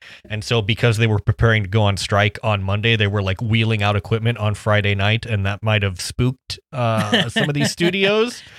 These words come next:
Speaker 1: who were like, "Wait a minute, we have to get scabs and equipment?"
Speaker 2: <laughs> It's been sort of wild to follow 'cause I've got some friends and people that I know that,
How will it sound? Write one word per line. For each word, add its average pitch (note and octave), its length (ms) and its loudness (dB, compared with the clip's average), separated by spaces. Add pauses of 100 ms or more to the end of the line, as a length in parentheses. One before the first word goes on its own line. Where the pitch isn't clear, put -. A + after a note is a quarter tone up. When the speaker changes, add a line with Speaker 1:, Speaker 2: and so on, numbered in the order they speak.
(240)
Speaker 1:
who F3+ 60 2
were F3 80 2
like, C#3 160 0
"Wait G3 160 2
a D#3+ 40 0
minute, B2 160 -4
we C#3+ 100 -2
have D#3+ 80 0
to F#3 60 -4
get D3 160 -4
scabs C#3+ 560 0
and D3 320 0
equipment?" F4+ 680 -6 (360)
Speaker 2:
<laughs> - 360 -14 (880)
It's G#3+ 220 0
been C#4+ 320 2
sort D4+ 300 0
of A#3 100 4
wild F#3 480 0
to G3+ 100 -6
follow E3+ 520 0
'cause E3+ 140 -6
I've F3 120 -2
got G3 200 0
some E3+ 180 -6
friends D#3+ 500 0
and C#3+ 140 -2
people D3+ 260 -2
that C#3+ 120 0
I C#3+ 60 0
know C#3 300 0
that, C3 260 -4